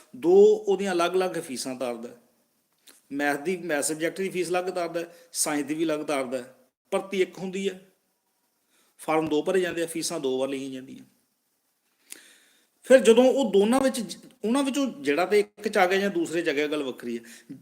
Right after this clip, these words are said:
ਕੁਛ ਕੈਂਡੀਡੇਟ ਇਹੋ ਜਿਹੇ ਹੁੰਦੇ ਆ ਜਿਨ੍ਹਾਂ ਦਾ ਦੋਨਾਂ 'ਚ ਨੰਬਰ ਆ ਜਾਂਦਾ, ਜਿਨ੍ਹਾਂ ਦਾ ਮੈਥ ਦੇ ਵਿੱਚ ਵੀ ਰੈਂਕਿੰਗ ਆ ਜਾਂਦੀ ਹੈ, ਸਾਇੰਸ 'ਚ ਵੀ ਰੈਂਕਿੰਗ ਆ ਜਾਂਦੀ ਹੈ।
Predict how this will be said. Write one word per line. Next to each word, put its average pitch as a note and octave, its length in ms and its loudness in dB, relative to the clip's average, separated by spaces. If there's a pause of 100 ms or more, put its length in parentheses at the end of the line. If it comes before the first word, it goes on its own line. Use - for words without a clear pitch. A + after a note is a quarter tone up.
(340)
ਕੁਛ A3+ 200 2
ਕੈਂਡੀਡੇਟ G#3 420 4
ਇਹੋ E3 160 -2
ਜਿਹੇ E3 140 -4
ਹੁੰਦੇ D3 180 -4
ਆ F3 60 -2
ਜਿਨ੍ਹਾਂ F3 300 -4
ਦਾ F3+ 140 0 (240)
ਦੋਨਾਂ F3 300 -6
'ਚ E3+ 80 -10
ਨੰਬਰ B2+ 280 -12
ਆ - 120 -16
ਜਾਂਦਾ, - 240 -20 (300)
ਜਿਨ੍ਹਾਂ F#3 280 -2
ਦਾ F#3 280 0 (280)
ਮੈਥ D#3 320 2
ਦੇ G3 60 0
ਵਿੱਚ G3 180 0
ਵੀ G3 120 0
ਰੈਂਕਿੰਗ F3+ 340 -2
ਆ D#3+ 80 2
ਜਾਂਦੀ D#3+ 240 -2
ਹੈ, E3 60 2
ਸਾਇੰਸ C3+ 340 -6
'ਚ C#3 60 -6
ਵੀ C3+ 100 -6
ਰੈਂਕਿੰਗ A#2+ 360 -10
ਆ A2 40 -8
ਜਾਂਦੀ G#2 320 -16
ਹੈ। G2+ 40 -20